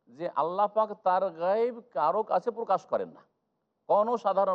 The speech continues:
মানুষের কাছে প্রকাশ করেন না, কোনো রাস্তা না, গণকার কাছে না, আর জাদুকরের কাছেও না। একমাত্র রাসূল সৎকর্মশীল রাসূল,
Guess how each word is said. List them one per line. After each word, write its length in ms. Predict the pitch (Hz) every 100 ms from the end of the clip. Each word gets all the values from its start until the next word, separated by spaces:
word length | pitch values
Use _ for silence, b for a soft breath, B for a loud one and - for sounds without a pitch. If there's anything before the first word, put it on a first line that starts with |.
| 170
মানুষের 260 | 160 156 135
কাছে 120 | 131
প্রকাশ 280 | 127 113 104 -
করেন 160 | 78 73
না, 40 | _
কোনো 240 | 131 185 220 202
রাস্তা 180 | - -
না, 60 | 135
গণকার 340 | 160 160 156 151
কাছে 180 | 156 160
না, 100 | 156 - _ _ _ _ -
আর 140 | 165 156
জাদুকরের 420 | 165 156 147 120
কাছেও 220 | 95 - -
না। 60 | - _ _ _ _ _ _ -
একমাত্র 520 | 180 196 196 202 208 202 160
রাসূল 340 | 156 - 233 233 - _ _ _
সৎকর্মশীল 600 | 143 - 160 160 - 135 101
রাসূল, 240 | - 80